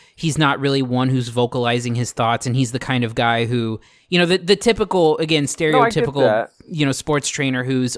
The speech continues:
Speaker 1: only giving negative feedback and not really
Speaker 2: Right.
Speaker 1: praising any of the positive.
Speaker 2: But I, I, I'm speaking just not even through, not through, not through, seeing it through his characters, but, but seeing it through as an audience member,
Speaker 1: Mm-hmm.
Speaker 2: seeing her having that extra something, that spark that they kept talking about. I never saw,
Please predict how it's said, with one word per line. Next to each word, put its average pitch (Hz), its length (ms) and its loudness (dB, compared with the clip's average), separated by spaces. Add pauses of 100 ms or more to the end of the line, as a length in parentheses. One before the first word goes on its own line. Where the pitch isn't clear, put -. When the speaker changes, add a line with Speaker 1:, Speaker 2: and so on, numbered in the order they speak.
Speaker 1:
only 135 520 0 (280)
giving 135 320 2
negative 123 400 0
feedback 117 560 -2
and 113 120 -2
not 117 280 -2
really 127 200 4
Speaker 2:
Right. 87 120 -4
Speaker 1:
praising 123 360 -2
any 113 140 -6
of 110 60 -8
the 107 80 -8
positive. 110 580 -4
Speaker 2:
But 143 120 -2
I, 156 180 2
I, 156 180 -4 (140)
I'm 208 160 -4
speaking 160 440 -6
just 139 220 -12
not 156 160 -2
even 131 140 -6
through, 139 240 -8
not 185 300 -6
through, 165 100 -10
not 175 180 -4
through, 170 160 -14
seeing 175 280 -8
it 131 100 -10
through 131 80 -8
his 156 180 -4
characters, 110 320 -4
but, 113 160 -6
but 131 140 -8
seeing 165 160 -6
it 139 80 -10
through 139 180 -6
as 127 140 -6
an 123 80 -8
audience 135 360 -4
member, 110 240 -10
Speaker 1:
Mm-hmm. 135 140 -10
Speaker 2:
seeing 123 380 -10 (640)
her 165 200 2
having 123 360 0
that 110 200 -6 (140)
extra 123 320 -8
something, 117 420 -6
that 110 180 -8
spark 123 500 -4
that 82 60 -20
they 110 100 -10
kept - 220 -10
talking 113 380 -4
about. 92 320 -10
I 113 60 -8
never 117 200 -8
saw, 120 500 -4